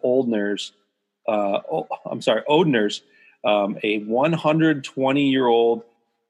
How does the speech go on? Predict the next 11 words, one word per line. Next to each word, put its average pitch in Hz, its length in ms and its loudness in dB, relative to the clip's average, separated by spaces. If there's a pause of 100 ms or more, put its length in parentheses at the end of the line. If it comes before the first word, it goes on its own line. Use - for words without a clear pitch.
(120)
dry 123 340 2
cleaning 117 560 -2 (320)
business 113 540 -2 (160)
right 127 200 0
there 147 160 2
on 143 120 0
Central 139 360 0
Avenue 117 500 0 (600)
is 139 240 0
closing 120 720 0 (300)
tomorrow. 123 680 2